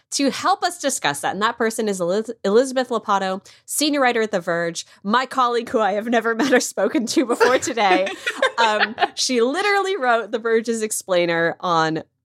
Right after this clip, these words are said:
Speaker 1: what the heck is going on, and I cannot think of a, a m-, more ideal person to have as our guest to discuss what the heck is going on. Elizabeth, welcome to the show.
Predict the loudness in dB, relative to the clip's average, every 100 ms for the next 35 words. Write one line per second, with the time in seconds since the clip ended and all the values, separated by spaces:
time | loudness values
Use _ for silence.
0 | _ -4 2 2 2 0 -2 -4 2 2
1 | 2 0 0 0 -2 -2 0 0 0 -4
2 | 0 2 2 0 -4 -8 _ -10 -10 -2
3 | 0 2 2 0 -2 -2 0 -2 -2 -2
4 | -6 -8 0 0 0 -2 -2 -2 -4 _
5 | 0 2 2 0 -4 -6 -10 -12 -10 -6
6 | -4 -4 -4 -6 -2 -2 -2 -8 -8 -8
7 | -2 0 2 4 2 0 -2 -2 -4 -2
8 | 0 0 -4 -4 -4 -2 -2 -4